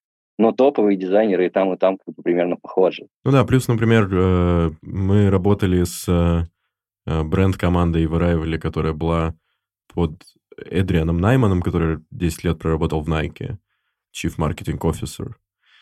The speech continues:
Speaker 2: И американские дизайнеры или люди с, с дизайн-бэкграундом очень ориентированы на маркетинг и на рекламу в целом,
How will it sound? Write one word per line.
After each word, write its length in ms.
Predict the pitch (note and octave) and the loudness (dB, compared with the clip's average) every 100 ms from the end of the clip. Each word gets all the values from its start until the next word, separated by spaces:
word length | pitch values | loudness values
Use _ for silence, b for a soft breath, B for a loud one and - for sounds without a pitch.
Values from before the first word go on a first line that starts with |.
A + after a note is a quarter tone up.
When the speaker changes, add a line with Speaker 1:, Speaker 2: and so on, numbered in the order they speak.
| b b b _ | b b b _
Speaker 2:
И 300 | - F2+ F2+ | -4 0 2
американские 640 | E2+ F2+ F2+ G2 A2 - F#2 | 4 2 2 2 0 0 -2
дизайнеры 840 | E2+ E2+ A2 B2+ F#2+ F2 E2+ F2 F#2 | 0 2 2 4 2 2 0 -4 -4
или 200 | F2+ E2+ | -2 2
люди 260 | F2+ F#2 | 2 0
с, 80 | D#2+ | -2
с 160 | D#2+ - | -6 -12
дизайн-бэкграундом 1000 | F2 E2 D#2+ D#2+ E2 F2+ G#2 F#2+ D#2+ E2 | -6 -2 0 0 -2 0 2 2 0 -2
очень 320 | E2 - F2 | -2 -2 -2
ориентированы 560 | D#2+ D#2+ F2 F2+ D#2+ D#2 | -2 -2 -2 -2 0 -2
на 140 | D#2+ | -4
маркетинг 600 | D#2+ E2 E2+ E2 E2 - | -4 -4 -4 -6 -8 -6
и 120 | E2 F2+ | -6 -4
на 140 | F2+ | -4
рекламу 360 | F2+ E2+ D#2 D#2 | -4 -2 -2 -4
в 60 | |
целом, 460 | - A2+ A#2+ G2 | -2 0 2 0